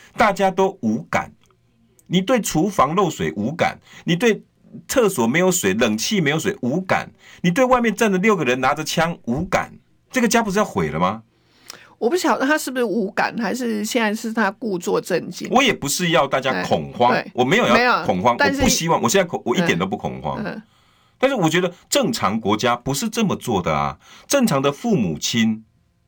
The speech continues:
Speaker 1: 如果遇到有人在外面
Speaker 2: 嗯。
Speaker 1: 叫嚣吵闹，
Speaker 2: 嗯。
Speaker 1: 正常的父母亲不会叫你打麻将吧？你懂我的意思，我意思，我在讨论的是正常的，
Speaker 2: 嗯，
Speaker 1: 跟不正常的。
Speaker 2: 嗯，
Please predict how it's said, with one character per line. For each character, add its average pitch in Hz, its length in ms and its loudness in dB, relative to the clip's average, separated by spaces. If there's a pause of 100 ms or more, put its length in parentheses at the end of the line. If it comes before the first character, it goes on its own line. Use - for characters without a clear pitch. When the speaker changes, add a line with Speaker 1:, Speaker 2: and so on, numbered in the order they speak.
(320)
Speaker 1:
如 247 120 -2
果 214 200 2
遇 226 160 4
到 190 280 4
有 110 160 2
人 107 140 0
在 170 160 0
外 160 220 2
面 143 400 -4
Speaker 2:
嗯。 190 340 -8
Speaker 1:
叫 170 240 4
嚣 139 260 0
吵 85 280 -4
闹， 113 220 2
Speaker 2:
嗯。 - 100 -10 (240)
Speaker 1:
正 247 160 2
常 165 120 4
的 165 60 4
父 175 160 -2
母 131 160 4
亲 143 300 -2 (100)
不 147 80 0
会 190 80 6
叫 196 160 0
你 104 100 0
打 82 140 -4
麻 71 160 -2
将 87 240 -4
吧？ 57 240 -12 (1300)
你 208 120 6
懂 220 140 2
我 185 100 0
的 139 80 2
意 165 140 0
思， 90 320 -6 (220)
我 147 160 2
意 247 100 2
思， - 160 0
我 - 140 0
在 226 80 0
讨 120 200 0
论 160 140 0
的 113 60 -2
是 - 140 -4
正 120 360 0
常 65 420 -8
的， - 220 -12 (120)
Speaker 2:
嗯， - 80 0
Speaker 1:
跟 233 220 0
不 208 180 0
正 202 280 0
常 - 340 -10
的。 - 120 -12
Speaker 2:
嗯， 202 280 -4